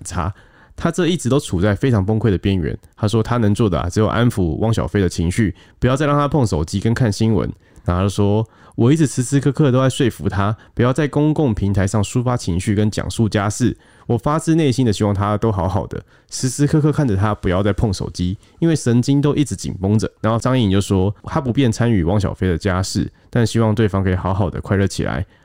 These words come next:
他说，缘聚缘散，一切都是缘分，希望他能挣脱牢笼，不再痛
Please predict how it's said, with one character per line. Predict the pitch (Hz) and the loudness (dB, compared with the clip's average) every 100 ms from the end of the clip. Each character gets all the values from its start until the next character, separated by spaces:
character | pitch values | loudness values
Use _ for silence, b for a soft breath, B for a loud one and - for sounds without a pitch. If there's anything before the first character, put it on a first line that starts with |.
| - | -4
他 | 101 | 0
说， | 110 113 113 | 2 2 2
缘 | 113 113 | 2 2
聚 | 127 170 | 4 2
缘 | 101 87 | 2 2
散， | 107 143 76 | 0 -2 -2
一 | 98 | 0
切 | 120 | 2
都 | 107 | 2
是 | 101 | 2
缘 | 87 85 | 0 0
分， | 90 113 - b b | 0 -2 -4 b b
希 | - - | -8 -2
望 | 143 | 0
他 | 131 131 | 0 0
能 | 113 107 | 2 2
挣 | 117 135 | 2 0
脱 | 135 135 127 | 2 2 2
牢 | 80 | 2
笼， | 87 85 | 0 -2
不 | 85 | -2
再 | 98 | -2
痛 | - | -2